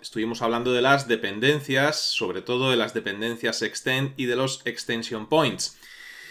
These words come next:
En este vídeo vamos a ver dos cosas. Primero, el concepto de generalización que podemos utilizar con los diagramas de caso de uso. Vamos a ver en qué consiste.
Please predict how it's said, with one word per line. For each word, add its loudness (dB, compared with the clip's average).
En 6
este 6
vídeo 8
vamos 6
a 0
ver 4
dos 2
cosas. -2
Primero, 6
el 8
concepto 2
de 8
generalización 2
que 4
podemos 0
utilizar 2
con -2
los 0
diagramas 2
de -8
caso -2
de 6
uso. 4
Vamos -4
a -2
ver 0
en -4
qué 0
consiste. 2